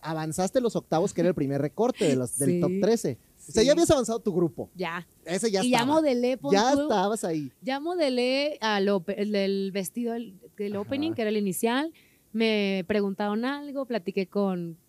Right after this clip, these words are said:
Speaker 2: con el conductor y, y yo dije, "Bueno, ya me vio el mundo". <laughs> Ay, sí, ya.
Speaker 1: <laughs> Ya, ahora ya que
Speaker 2: Ya.
Speaker 1: pase lo que pase,
Speaker 2: Hola.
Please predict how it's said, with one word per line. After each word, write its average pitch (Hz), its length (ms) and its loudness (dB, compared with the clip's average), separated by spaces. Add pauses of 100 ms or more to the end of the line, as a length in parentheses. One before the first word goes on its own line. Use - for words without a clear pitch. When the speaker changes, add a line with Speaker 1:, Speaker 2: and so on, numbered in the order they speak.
Speaker 2:
con 170 300 -4
el 165 340 -4
conductor 185 560 -2 (680)
y, 220 760 2 (280)
y 214 80 -10
yo 240 120 4
dije, 247 180 0
"Bueno, 285 140 -2
ya 320 100 -4
me 339 80 -4
vio 320 100 0
el 302 60 -2
mundo". 214 420 -8
<laughs> - 0 -
Ay, 254 100 -2 (220)
sí, 294 140 6 (120)
ya. 247 100 8
Speaker 1:
<laughs> 233 40 6
Ya, 285 140 6
ahora 311 120 4
ya 247 160 4
que 233 100 -2
Speaker 2:
Ya. 320 60 0
Speaker 1:
pase 214 200 4
lo 220 120 0
que 185 100 0
pase, 165 280 2
Speaker 2:
Hola. 135 80 4